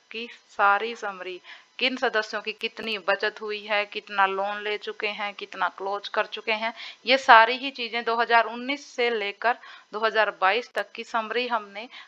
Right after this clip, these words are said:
cut off में डालनी है। हम जनरेट, हमने meeting number और meeting date डाल दी है और generate and open पे click करेंगे। Do you want to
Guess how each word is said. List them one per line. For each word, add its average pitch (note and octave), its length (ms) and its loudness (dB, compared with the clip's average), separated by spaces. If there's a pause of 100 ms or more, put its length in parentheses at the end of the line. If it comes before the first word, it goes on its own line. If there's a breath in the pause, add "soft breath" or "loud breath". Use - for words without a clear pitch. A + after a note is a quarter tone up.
(120 loud breath)
cut A#3 240 8
off C#4 180 4
में A#3 220 -2
डालनी F#3 340 0
है। F3 220 -12 (580 soft breath)
हम A3 280 -2 (1080)
जनरेट, G#3+ 680 -4 (580 loud breath)
हमने G#3 260 -2
meeting G#3+ 420 -6
number G#3+ 420 2
और B3 220 -2 (480 loud breath)
meeting G#3 240 -8
date G#3 220 0
डाल G3 200 2
दी G#3 120 -6
है G#3+ 100 -2
और A#3 260 -2 (100)
generate G3+ 440 -6
and A3 160 -2 (180)
open G3 280 -8
पे G#3 160 -8 (260)
click G3 220 -8
करेंगे। E3 400 -8 (560 loud breath)
Do F#3+ 60 -8
you G3+ 220 -6
want G#3+ 240 2 (160)
to A#3+ 60 -4